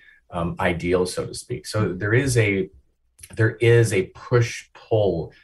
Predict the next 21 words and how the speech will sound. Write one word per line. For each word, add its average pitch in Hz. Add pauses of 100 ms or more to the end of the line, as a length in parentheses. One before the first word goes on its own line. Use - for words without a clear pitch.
(140)
for 90
the 87
transplant 90
center. 98
And 95
then, 98
of 95
course, 98
unos 107
and 90
the 95
O 98
P 117
Os 87
in 104
the 98
middle, 123
and 92
they 92
have 101
their, 117